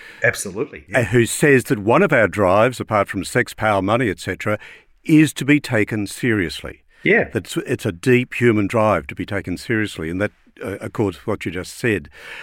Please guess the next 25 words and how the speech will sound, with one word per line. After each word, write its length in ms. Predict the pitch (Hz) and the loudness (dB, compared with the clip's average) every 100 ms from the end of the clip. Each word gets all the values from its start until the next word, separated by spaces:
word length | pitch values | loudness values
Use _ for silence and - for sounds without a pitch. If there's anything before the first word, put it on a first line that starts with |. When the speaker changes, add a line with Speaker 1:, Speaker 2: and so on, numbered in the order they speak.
| - - | -12 0
Speaker 2:
Now, 220 | 147 131 | 4 6
I've 160 | 165 | 6
done 180 | 151 127 | 6 4
quite 220 | 110 131 | 4 2
a 40 | 113 | 4
few 160 | 131 | 0
panels 380 | 117 120 120 104 | 0 0 0 0
myself 380 | 104 - 131 123 | -4 0 0 2
over 240 | 104 101 | 2 2
the 100 | 104 | -2
years, 420 | 95 120 139 90 - | 0 4 4 2 -2
but 160 | - | -4
differently 460 | 147 143 98 80 82 | -2 -2 -2 -6 -8
from 300 | - 90 85 | -8 -8 -8
the 100 | 98 | -6
way 160 | 90 | -6
you 160 | 90 - | -2 -4
describe 400 | 104 - 82 78 | -4 -6 -8 -6
them, 120 | 92 | -4
more 180 | 95 92 | -2 -4
formal, 480 | - 104 104 98 98 | -4 0 2 2 0
perhaps 340 | - 101 - | -2 -4 -4
in 160 | 90 85 - 98 | -8 -8 -14 -4
journalism 560 | 123 110 104 85 85 | 2 2 2 -2 -6
panels. 380 | 104 101 95 | -4 -4 -4